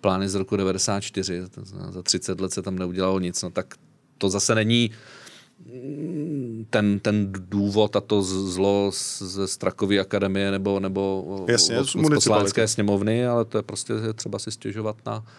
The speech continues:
Speaker 1: na radnicích těch daných měst a obcí.
Speaker 2: Ještě jednu věc, a když se bavíme tady o té politice a ekonomice obecně, zeptám se vás jako ekonoma, nový ministr, eh, průmyslu Lukáš Vlček chce dostat Česko do top desítky zemí E U.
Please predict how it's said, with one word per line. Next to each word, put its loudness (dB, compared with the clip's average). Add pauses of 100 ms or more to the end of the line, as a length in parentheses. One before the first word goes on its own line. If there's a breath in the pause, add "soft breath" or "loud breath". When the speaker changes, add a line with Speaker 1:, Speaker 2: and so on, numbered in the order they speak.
(300 loud breath)
Speaker 1:
na 4
radnicích -2
těch -6
daných -4
měst -8
a -6
obcí. -10 (640 loud breath)
Speaker 2:
Ještě 6
jednu 2
věc, 4
a 0
když 2
se 6
bavíme 4
tady 4
o 4
té 4
politice 4
a 2
ekonomice 2
obecně, 2
zeptám 0
se 4
vás 4
jako -2
ekonoma, 2
nový 4 (160)
ministr, 2
eh, 4
průmyslu 2
Lukáš 2
Vlček 0
chce 0
dostat 2
Česko 2
do 0
top -2
desítky 0
zemí 0
E 4
U. -4